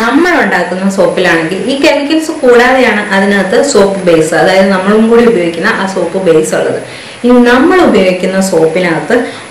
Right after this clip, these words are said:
ഉള്ളതെന്ന് പറഞ്ഞാൽ ആകെ നമ്മൾക്ക് പുറത്തുനിന്ന് വാങ്ങിക്കേണ്ടതായിട്ട് ഒരേ ഒരു സാധനമേ ഉള്ളൂ, അത് soap base ആണ്. പിന്നെ വേണമെങ്കിൽ നിങ്ങൾക്ക് ഇതുപോലെ ഒരു മൗൾഡും കൂടി വാങ്ങിക്കാം, soap ഉണ്ടാക്കുന്ന mould. ഉം. ഇനി ഞാൻ ആ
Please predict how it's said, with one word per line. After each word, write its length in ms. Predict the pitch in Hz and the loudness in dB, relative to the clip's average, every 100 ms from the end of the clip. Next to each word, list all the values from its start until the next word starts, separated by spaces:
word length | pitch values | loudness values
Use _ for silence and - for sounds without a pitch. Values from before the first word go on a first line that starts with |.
| 180 | 0
ഉള്ളതെന്ന് 380 | 185 202 214 214 | 2 2 2 0
പറഞ്ഞാൽ 320 | 175 170 170 214 233 214 220 | -2 0 0 0 0 0 2
ആകെ 240 | 247 262 247 | 2 2 2
നമ്മൾക്ക് 360 | 202 185 190 202 | 0 0 -2 0
പുറത്തുനിന്ന് 400 | 190 185 196 208 196 | 0 0 0 0 0
വാങ്ങിക്കേണ്ടതായിട്ട് 800 | 165 165 170 170 175 170 165 175 - 226 | -2 -2 -2 0 0 0 0 -2 0 2
ഒരേ 140 | 262 262 | 4 4
ഒരു 120 | 202 190 180 | 2 -2 -4
സാധനമേ 360 | 160 160 170 165 | -2 -2 -2 0
ഉള്ളൂ, 140 | 175 185 175 | -2 -2 -2
അത് 140 | 156 - - | -2 -4 -2
soap 280 | 139 - - 156 | 0 0 -2 -4
base 260 | 151 151 147 | -2 -2 -4
ആണ്. 120 | 135 131 240 | -6 -4 -2
പിന്നെ 180 | 247 233 170 | 0 0 0
വേണമെങ്കിൽ 540 | 196 277 277 190 170 | 0 0 0 -2 -4
നിങ്ങൾക്ക് 380 | 165 147 151 185 180 165 | -4 -4 -2 -2 0 -2
ഇതുപോലെ 380 | 160 180 180 160 | 2 2 4 4
ഒരു 100 | 165 180 165 | 2 0 -2
മൗൾഡും 440 | 165 180 185 202 165 | 0 0 2 0 0
കൂടി 200 | 170 262 185 | 0 2 2
വാങ്ങിക്കാം, 420 | 151 151 160 - - - - - - | -2 -4 -6 -6 -12 -18 -18 -8 -2
soap 200 | 214 196 | 0 0
ഉണ്ടാക്കുന്ന 380 | 165 160 208 269 262 | 0 -2 0 0 2
mould. 340 | 185 147 - - - - - - - - - - - 208 | 2 0 -4 -8 -14 -20 -20 -20 -20 -20 -20 -12 -4 0
ഉം. 260 | 196 190 185 - - - - - - - - - - | 2 2 -2 -10 -16 -20 -20 -20 -20 -20 -20 -20 -6
ഇനി 100 | 220 202 | -2 0
ഞാൻ 100 | |
ആ 20 | 190 | 0